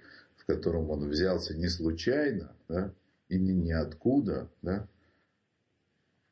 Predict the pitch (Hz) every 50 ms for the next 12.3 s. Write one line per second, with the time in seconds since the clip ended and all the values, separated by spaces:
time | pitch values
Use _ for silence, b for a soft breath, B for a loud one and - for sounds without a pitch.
0 | _ _ _ _ _ _ _ _ _ _ _ _ _ _ _ _ _ _ _ _
1 | _ _ _ - 82 87 92 98 110 101 - - 95 87 87 82 80 76 76 73
2 | 73 85 85 82 82 - - 160 165 123 85 73 - - 73 - - 85 80 78
3 | 76 76 76 76 78 73 - - 90 80 78 73 - - 69 - 73 - - -
4 | 87 87 87 85 78 80 - - 67 64 - - 71 71 69 67 65 67 67 69
5 | - 78 73 73 73 71 64 57 57 - - B B B B B B B B B
6 | B - - - - 92 107 131 - - - - _ _ _ _ _ _ _ _
7 | _ _ _ _ _ _ _ _ _ _ _ _ _ _ _ _ _ _ _ _
8 | _ _ _ _ _ _ _ _ _ _ _ _ _ _ _ - - 78 - -
9 | - - - - 78 76 80 85 82 87 107 160 208 226 226 - 170 151 123 107
10 | 104 92 - - 80 69 69 - 69 - - _ _ - - - - - - 139
11 | 131 120 - - - _ - _ _ - - 170 165 - 139 127 117 - - 110
12 | 104 104 104 98 90 -